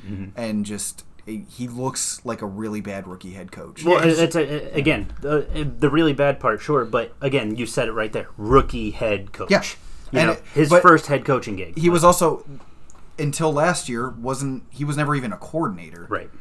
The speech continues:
Speaker 2: And I know that's been brought up a million times, and
Speaker 3: Yeah.
Speaker 2: Browns fans are probably sick of hearing that, but it's, it's a fact that
Speaker 3: It
Speaker 2: you
Speaker 3: is.
Speaker 2: can't, you can't skirt around. He was never even considered for a coordinator job until somebody else was fired.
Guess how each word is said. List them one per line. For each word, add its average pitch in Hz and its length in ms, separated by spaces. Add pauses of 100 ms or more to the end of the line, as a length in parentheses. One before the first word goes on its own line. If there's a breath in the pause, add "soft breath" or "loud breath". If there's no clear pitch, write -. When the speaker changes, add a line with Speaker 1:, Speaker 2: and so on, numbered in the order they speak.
(320 soft breath)
Speaker 2:
And 113 160
I 113 80
know 131 120
that's 127 120
been 127 160
brought 120 200
up 120 120
a 120 60
million 117 300
times, 110 420
and 104 220
Speaker 3:
Yeah. 135 140
Speaker 2:
Browns 107 240
fans 117 180
are 117 40
probably 185 260
sick 160 180
of 131 80
hearing 123 180
that, 117 120
but 131 80
it's, 135 140
it's - 180
a - 40
fact - 520 (100)
that 143 140
Speaker 3:
It 170 80
Speaker 2:
you 156 60
Speaker 3:
is. 202 100
Speaker 2:
can't, 180 280 (200 soft breath)
you 160 120
can't 180 260
skirt 175 260
around. 98 380 (320 soft breath)
He 175 200
was 151 180
never 160 240
even 165 220
considered 165 460
for 180 120
a 165 60
coordinator 143 480
job 110 280
until 117 300
somebody 131 320
else 117 180
was 107 120
fired. 98 400